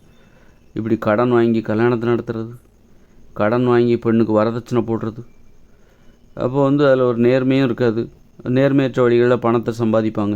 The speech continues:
அப்போ மக்கள் ம-, ஏன் வந்து நேர்மையற்ற வழியில, நேர்மையற்ற வழிகளில் ஏன் ஊழல், லஞ்சம்லாம் பெருகி போச்சுன்னா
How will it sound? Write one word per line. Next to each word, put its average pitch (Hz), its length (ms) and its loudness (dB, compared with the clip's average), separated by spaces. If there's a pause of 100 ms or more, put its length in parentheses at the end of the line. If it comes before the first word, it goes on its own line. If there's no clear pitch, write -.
(120)
அப்போ 120 220 -2 (100)
மக்கள் 127 380 0 (460)
ம-, 120 160 4 (120)
ஏன் 165 220 4
வந்து 156 200 2 (100)
நேர்மையற்ற 143 580 2
வழியில, 135 300 2 (200)
நேர்மையற்ற 151 540 2
வழிகளில் 131 540 2
ஏன் 139 300 0
ஊழல், 147 340 2
லஞ்சம்லாம் 135 420 0
பெருகி 131 220 0
போச்சுன்னா 117 380 0